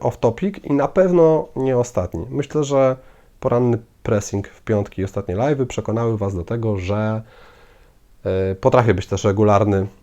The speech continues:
mimo że różnie z tym bywało, ale chciałbym, żeby kanał się rozwijał i żebyśmy też tworzyli taką społeczność, jaką tworzymy do tej pory. Także dzięki,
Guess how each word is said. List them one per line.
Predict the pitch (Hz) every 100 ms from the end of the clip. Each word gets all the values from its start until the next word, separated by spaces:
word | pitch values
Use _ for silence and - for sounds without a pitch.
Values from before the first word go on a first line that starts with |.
| -
mimo | 98 107 98
że | 92 90 - -
różnie | 98 101 95
z | 85
tym | - 90
bywało, | 92 107 101
ale | 87
chciałbym, | 110 107
żeby | 101 95
kanał | - 98 95
się | - 90 90 92 92 -
rozwijał | 98 98 95 95 110 104 95
i | 143
żebyśmy | 147 143 156
też | 156 -
tworzyli | - 143 143 139
taką | 135 127
społeczność, | - 110 107 107 101 95 - - - _
jaką | 123 123
tworzymy | 113 117 113 107
do | 98
tej | 98 95
pory. | - 80 82
Także | 87 92
dzięki, | 95 113 107 98 95 95